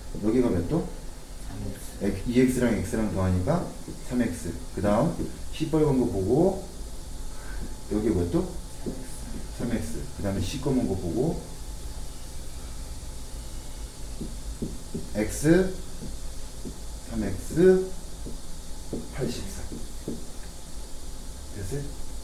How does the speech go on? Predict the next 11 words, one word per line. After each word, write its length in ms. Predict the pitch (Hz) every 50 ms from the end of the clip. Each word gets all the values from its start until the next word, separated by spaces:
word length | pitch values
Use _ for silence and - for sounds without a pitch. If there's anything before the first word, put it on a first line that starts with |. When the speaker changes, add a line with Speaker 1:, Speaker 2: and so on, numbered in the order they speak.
| - -
Speaker 1:
이렇게 240 | 131 120 123 127 127
차례대로 420 | - 160 185 175 156 147 123 110
이렇게 160 | 98 92 90
옮겨가야 360 | 87 90 98 - - - - -
돼. 60 | - - - - - - - - - - -
외곽으로 440 | - 202 120 123 - - - 92 87 87 - - - - - - - - -
이용해가지고. 460 | 110 110 95 90 85 82 73 71 - - - - - - - - -
그럼 240 | - 101 104 101 98
X랑 600 | 98 95 - - 120 120 - - - - - - - - - - - - - - - - -
삼 160 | - 135 131
엑스랑 520 | 131 - - - - 117 123 165 175 -